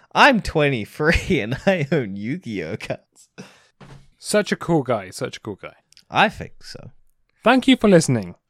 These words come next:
Speaker 2: If you
Speaker 1: Oh,
Speaker 2: have enjoyed,
Speaker 1: I have an
Speaker 2: oh, for God's sake,
Speaker 1: announcement.
Speaker 2: let me finish my thing.
Speaker 1: No, I actually genuinely have an announcement.
Speaker 2: Okay.
Speaker 1: Uh, and I want people to hold me accountable to this, so I need to announce it on this, or otherwise I won't do it. So,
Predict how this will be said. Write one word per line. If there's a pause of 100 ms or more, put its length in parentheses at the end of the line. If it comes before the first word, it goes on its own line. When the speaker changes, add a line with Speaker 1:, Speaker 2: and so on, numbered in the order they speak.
(220)
Speaker 2:
If
you
Speaker 1:
Oh,
Speaker 2:
have
enjoyed,
Speaker 1:
I
have
an
Speaker 2:
oh,
for
God's
sake,
Speaker 1:
announcement.
Speaker 2:
let
me
finish
my
thing. (460)
Speaker 1:
No,
I
actually
genuinely
have
an
announcement. (360)
Speaker 2:
Okay.
Speaker 1:
Uh,
and
I
want
people
to
hold
me
accountable
to
this,
so
I
need
to
announce
it
on
this,
or
otherwise
I
won't
do
it. (1000)
So,